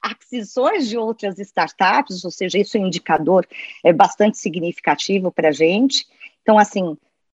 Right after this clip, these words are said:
quando a gente pensa pré-pandemia, já tem esse papel do R H ser suportivo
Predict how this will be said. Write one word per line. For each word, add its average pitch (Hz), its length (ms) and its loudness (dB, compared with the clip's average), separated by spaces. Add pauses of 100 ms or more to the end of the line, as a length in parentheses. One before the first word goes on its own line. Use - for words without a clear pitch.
(140)
quando 220 200 6
a 208 80 8
gente 285 280 2
pensa 208 460 0 (140)
pré-pandemia, 202 1080 0
já 208 220 0
tem 269 400 4
esse 269 180 -4
papel 214 640 2
do 180 400 4
R 262 180 0
H 202 340 0
ser 226 200 -4
suportivo 226 880 -2